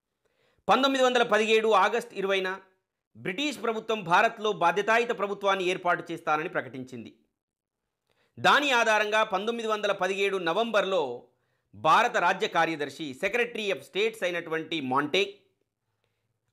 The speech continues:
ఆనాడు భారత వైస్రాయిగా ఉన్నటువంటి చెమ్స్ఫర్డ్తో చర్చలు జరపడం వలన ఈ చట్టాన్ని మాంటేగ్ చెమ్స్ఫర్డ్ సంస్కరణలు అని పిలుస్తారు. అంటే పంతొమ్మిది వందల తొమ్మిది భారత ప్రభుత్వ చట్టాన్ని మింటో మార్లే సంస్కరణలు ఏ విధంగానైతే అన్నారో,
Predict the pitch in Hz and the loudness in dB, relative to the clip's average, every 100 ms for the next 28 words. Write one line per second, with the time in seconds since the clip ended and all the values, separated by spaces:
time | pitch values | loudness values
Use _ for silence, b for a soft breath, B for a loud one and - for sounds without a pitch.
0 | 147 185 226 269 254 185 - 135 175 254 | 4 6 6 2 0 -4 -8 0 0 2
1 | 262 233 226 220 214 202 196 190 180 180 | 0 -2 -2 0 0 0 -2 -2 -4 -6
2 | 175 165 - 185 196 214 196 190 180 175 | -6 -8 -6 -6 -4 -2 -2 -2 -8 -4
3 | 156 - 226 180 165 156 139 127 123 170 | -6 -2 -2 0 0 0 -2 -2 -2 -4
4 | - _ _ _ _ _ _ - 131 127 | -4 _ _ _ _ _ _ -4 -2 -2
5 | 139 135 175 151 143 135 120 135 147 175 | -4 -2 0 0 -2 -4 -2 -2 -2 -6
6 | 170 143 135 - 135 127 123 123 - 120 | -6 -8 -10 -6 -6 -6 -10 -12 -8 -6
7 | 120 123 127 113 101 101 - 104 - _ | -6 -6 -6 -8 -10 -8 -2 -4 -4 _
8 | _ _ _ _ _ _ _ _ _ _ | _ _ _ _ _ _ _ _ _ _
9 | _ 151 151 147 170 170 165 165 160 156 | _ -4 0 2 2 2 2 4 2 2
10 | 160 160 160 147 170 165 151 147 160 156 | 0 0 2 4 4 2 -6 -10 -8 -6
11 | - 160 165 147 113 - _ _ _ _ | 0 0 0 -6 -8 -16 _ _ _ _
12 | 120 185 196 240 226 214 214 202 196 196 | -8 -2 2 4 4 2 0 -2 -4 -6
13 | 196 190 190 175 180 185 180 180 175 175 | -6 -6 -4 -2 -2 -2 0 0 0 -2
14 | 175 135 147 160 - | -4 -2 0 -2 -2